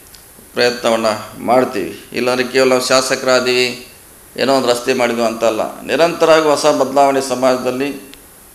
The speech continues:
ಅವ್ರ ಭಾಗದಲ್ಲಿ ಆಗ್ತಾಯಿದ್ರೆ ಖಂಡಿತವಾಗಿ ಅನುಕೂಲ ಆಗ್ತೈತಿ. ಆ ನಿಟ್ಟಿನಲ್ಲಿ ಇವತ್ತಿನ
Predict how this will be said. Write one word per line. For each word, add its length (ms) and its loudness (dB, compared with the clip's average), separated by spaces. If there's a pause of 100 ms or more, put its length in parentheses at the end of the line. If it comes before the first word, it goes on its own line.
(140)
ಅವ್ರ 140 -2
ಭಾಗದಲ್ಲಿ 680 0 (360)
ಆಗ್ತಾಯಿದ್ರೆ 840 0 (600)
ಖಂಡಿತವಾಗಿ 580 2 (1200)
ಅನುಕೂಲ 360 0
ಆಗ್ತೈತಿ. 440 2
ಆ 120 6
ನಿಟ್ಟಿನಲ್ಲಿ 460 -2
ಇವತ್ತಿನ 320 0